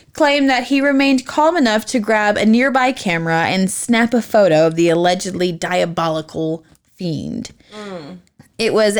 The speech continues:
Speaker 1: after the flashbulbs burst that this creature purportedly sprang on its hind legs and ran, nearly pushing over hi-, this lucky fellow and his family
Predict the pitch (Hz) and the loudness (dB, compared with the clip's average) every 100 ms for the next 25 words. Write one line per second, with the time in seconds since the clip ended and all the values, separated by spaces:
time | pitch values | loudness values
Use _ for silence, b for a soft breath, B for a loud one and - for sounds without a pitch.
0 | - 233 269 254 269 240 233 233 220 233 | -2 -2 -2 2 4 4 2 2 2 0
1 | - 220 214 196 196 185 202 202 202 196 | 0 2 2 0 0 0 0 -2 -2 -2
2 | - 233 233 240 233 226 214 202 196 185 | 0 -2 0 0 -2 -2 0 2 0 0
3 | 185 190 - - 220 240 262 269 269 - | 0 0 -6 -2 0 2 2 0 0 0
4 | 214 196 - - 226 233 247 226 196 156 | 0 0 -4 -6 -2 2 2 4 4 2
5 | 156 175 - - 175 175 175 160 76 71 | 0 -2 -8 -6 -4 -2 -2 -2 -2 -6
6 | 71 208 B B B B 214 233 233 240 | -8 -10 B B B B 0 2 2 0
7 | 262 240 311 240 214 202 202 208 - 208 | -2 0 2 4 2 2 2 0 -4 -8
8 | 202 202 202 - 202 208 208 220 208 185 | -2 -2 -2 -2 2 2 2 0 2 2
9 | 180 175 180 180 - 175 170 170 175 208 | 4 2 0 -4 -4 -4 -4 -4 -6 -6